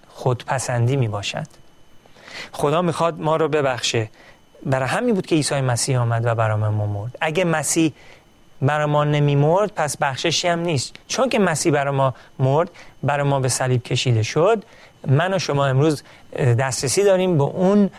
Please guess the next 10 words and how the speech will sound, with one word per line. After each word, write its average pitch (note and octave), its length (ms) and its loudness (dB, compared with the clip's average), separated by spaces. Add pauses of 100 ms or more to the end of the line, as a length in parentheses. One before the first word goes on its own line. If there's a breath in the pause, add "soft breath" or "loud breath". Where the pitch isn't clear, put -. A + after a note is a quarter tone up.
(300 loud breath)
نجات C3 520 2
واقعی B2+ 800 2
آسمانی C3 840 2
که C#3+ 180 -4
خداوند C3 880 0 (560 soft breath)
به A#2+ 100 2
ما C3 360 2 (480 soft breath)
تواناییشو A#2+ 680 0
داره C3 300 0
که B2 380 -2